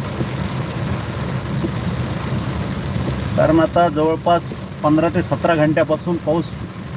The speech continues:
सतत पडत आहे आणि या पावसामुळं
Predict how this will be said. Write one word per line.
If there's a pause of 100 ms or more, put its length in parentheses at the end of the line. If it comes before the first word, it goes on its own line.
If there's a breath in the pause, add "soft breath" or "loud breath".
(320)
सतत
पडत
आहे
आणि (1080)
या
पावसामुळं